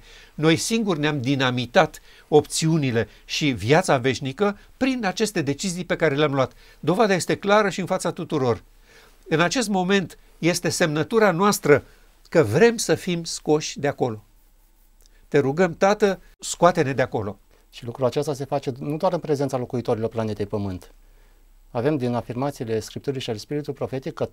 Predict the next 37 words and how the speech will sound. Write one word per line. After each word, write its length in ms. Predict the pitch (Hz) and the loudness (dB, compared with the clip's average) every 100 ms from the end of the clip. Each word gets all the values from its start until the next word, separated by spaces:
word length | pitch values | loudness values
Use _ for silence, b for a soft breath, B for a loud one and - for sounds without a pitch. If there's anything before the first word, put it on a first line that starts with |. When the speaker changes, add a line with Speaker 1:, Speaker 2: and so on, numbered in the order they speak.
| - | -2
Speaker 2:
tot 180 | 190 180 | -4 -2
universul 400 | 165 143 127 107 | -2 -2 -2 -6
e 60 | |
prezent 340 | 101 101 98 92 | -6 -6 -6 -8
acolo. 340 | - 90 92 _ _ | -8 -10 -10 _ _
Speaker 1:
Exact. 360 | 135 127 123 - b b | -12 -6 -6 -6 b b
Speaker 2:
Și 140 | - 113 | -18 -12
tocmai 260 | 151 151 | -8 -4
aceasta 480 | 135 170 160 - 135 | -2 0 -2 2 2
e, 120 | 127 | 2
cred 260 | 120 131 131 | -2 -4 -6
că, 400 | - 127 120 113 - _ - | -2 2 2 0 -6 _ -4
motivul 800 | 127 135 - 156 120 127 160 - | -2 -2 0 -2 0 0 -2 -2
pentru 260 | - 135 131 | -6 -6 -6
care 580 | - 117 120 147 165 147 _ _ - _ | -2 0 2 0 -4 -10 _ _ -20 _
ni 100 | 127 | -14
se 100 | 110 | -12
spune 260 | 117 151 143 | -8 -6 -4
că 220 | 135 120 | -4 -4
în 160 | - 156 | -4 -4
veșnicii, 760 | 143 147 135 - 170 160 185 - _ _ _ - _ _ | -4 -2 -6 -4 -4 -4 -6 -12 _ _ _ -20 _ _
marea, 360 | 135 151 135 127 123 120 123 120 120 120 _ _ _ _ - _ _ | -4 0 0 0 0 -2 -4 -6 -10 -14 _ _ _ _ -20 _ _
uh, 220 | 131 120 | -8 -4
istoria 280 | 123 - 160 | -2 0 -2
păcatului 400 | 139 156 143 131 | -2 -4 -6 -6
nu 60 | 131 | -8
se 100 | 123 | -8
va 100 | 117 | -6
mai 100 | 110 | -8
repeta. 400 | 110 120 107 - _ _ - 131 | -8 -8 -8 -10 _ _ -14 -12
Speaker 1:
Exact, 420 | 120 113 - _ _ _ - | -10 -12 -14 _ _ _ -14
exact. 360 | 143 135 135 B B B | -6 -4 -4 B B B
Va 140 | 135 | 0
fi 160 | 135 202 | 2 2
o, 60 | |
așa 220 | 151 117 196 | 2 4 2
o 200 | 175 | 2